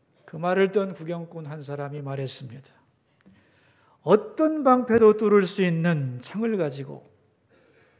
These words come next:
어떤 창도 막아낼 수 있는 방패를 찌르면 어찌 되겠소?" 그러자 그 상인은 아무 말도 못했다고 합니다. 여기서 유명한 고사성어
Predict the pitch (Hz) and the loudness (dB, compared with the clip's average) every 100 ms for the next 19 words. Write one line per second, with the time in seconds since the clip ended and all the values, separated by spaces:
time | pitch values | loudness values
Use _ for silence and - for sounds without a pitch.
0 | _ _ _ _ 190 240 - 339 330 240 | _ _ _ _ -2 -2 -2 -6 -6 -8
1 | 247 240 226 202 196 190 196 175 196 175 | -8 -6 -2 0 2 4 2 2 0 0
2 | 175 170 143 143 - 139 147 143 143 - | -2 -4 -6 -8 -8 -8 -8 -10 -14 -10
3 | 294 285 175 131 143 - 160 - 214 285 | -6 -4 -6 -8 -14 -16 -16 -14 -14 -14
4 | 302 - - 139 _ _ _ _ _ _ | -16 -18 -20 -20 _ _ _ _ _ _
5 | _ _ _ _ _ _ _ _ _ _ | _ _ _ _ _ _ _ _ _ _
6 | _ _ _ _ _ _ _ _ 156 143 | _ _ _ _ _ _ _ _ -6 -4
7 | 143 139 135 - 143 139 151 196 220 _ | -6 -6 -8 -10 -10 -8 -8 -10 -16 _
8 | _ _ _ _ _ - 139 135 139 135 | _ _ _ _ _ -14 -10 -8 -8 -8
9 | 131 127 143 131 123 - 127 - 135 127 | -8 -8 -8 -8 -14 -14 -18 -14 -16 -16
10 | 107 127 _ _ _ _ _ _ _ _ | -18 -20 _ _ _ _ _ _ _ _
11 | _ _ _ _ _ 151 160 151 170 180 | _ _ _ _ _ -4 -2 0 0 2
12 | 190 180 185 165 160 160 143 151 151 220 | 0 0 -2 -4 -4 -4 -4 -8 -6 -6
13 | 285 | -8